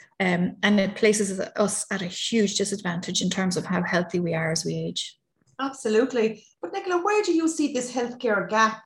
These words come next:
Speaker 2: You know,
Speaker 1: Well,
Speaker 2: where
Speaker 1: if, if you don't understand what's happening,
Speaker 2: Yeah.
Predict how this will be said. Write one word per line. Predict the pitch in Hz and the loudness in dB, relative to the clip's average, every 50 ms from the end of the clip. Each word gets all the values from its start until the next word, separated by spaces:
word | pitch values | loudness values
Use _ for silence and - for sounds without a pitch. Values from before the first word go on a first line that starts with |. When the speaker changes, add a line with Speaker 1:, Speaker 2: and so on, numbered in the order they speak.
| _ - - | _ -12 -8
Speaker 2:
You | 226 | -2
know, | 226 254 233 220 214 220 214 - - _ _ _ _ _ _ _ _ _ _ _ _ _ _ _ - - _ - - - _ | 0 2 4 4 4 2 0 -10 -18 _ _ _ _ _ _ _ _ _ _ _ _ _ _ _ -20 -20 _ -20 -20 2 _
Speaker 1:
Well, | 240 240 247 | 6 6 8
Speaker 2:
where | - 285 | 6 4
Speaker 1:
if, | 262 - - - - - - _ - 269 - | 2 0 -8 -16 -20 -20 -10 _ 2 2 4
if | - | 4
you | 285 311 | 4 4
don't | - 330 311 320 330 311 | 6 8 8 6 6 4
understand | - - 269 254 247 - - - 262 254 247 240 226 | 4 6 4 6 6 4 2 4 6 6 6 6 6
what's | 220 214 214 | 6 4 2
happening, | - - 240 226 226 - - - 156 - - - 190 | 4 2 2 2 2 0 -4 -4 -2 -4 -4 -6 -8
Speaker 2:
Yeah. | 202 208 202 196 190 190 185 | -10 -10 -10 -8 -8 -8 -8